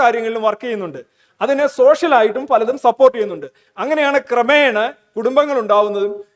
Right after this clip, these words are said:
ഈ പുറത്തേക്ക് മാരേജ് വരുന്നതും ഇത്തരം ബന്ധങ്ങൾ നിഷിദ്ധമായി വരികയും ചെയ്യുന്നത്. അതില് സ്-, സോഷ്യലായിട്ടും ബയോളജിക്കലായിട്ടും കമ്പോണൻസ് ഉണ്ട്. ഇത് ഞാൻ വളരെ കൃത്യമായിട്ട്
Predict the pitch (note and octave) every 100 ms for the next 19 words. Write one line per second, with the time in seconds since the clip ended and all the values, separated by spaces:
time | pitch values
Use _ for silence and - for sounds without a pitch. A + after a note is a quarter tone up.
0 | _ F#3 A3 A3 G#3 G#3 C#4+ B3 A3+ G3+
1 | A3 A3 G3 F3 G3 G#3 _ - A#3+ G3+
2 | F#3 G3 F#3+ G3+ F#3 G3 G3 F3+ F3+ E3
3 | E3+ E3+ D3+ C3+ B2+ - _ _ E3 G3+
4 | A3+ A#3 - - _ - F#3 G3+ C4 B3+
5 | A#3+ A#3+ C4 - _ _ _ C#3+ D#3+ G#3
6 | E4 D4+ C#4+ B3 A3 G#3 G#3+ G3 F#3 F#3
7 | G3 F#3+ E3 C#3 - D#3+ G#3 G#3+ G#3 _
8 | _ D#3+ F#3 F#3 G3+ A3 G#3+ G#3 A#3+ A#3
9 | A#3 A3+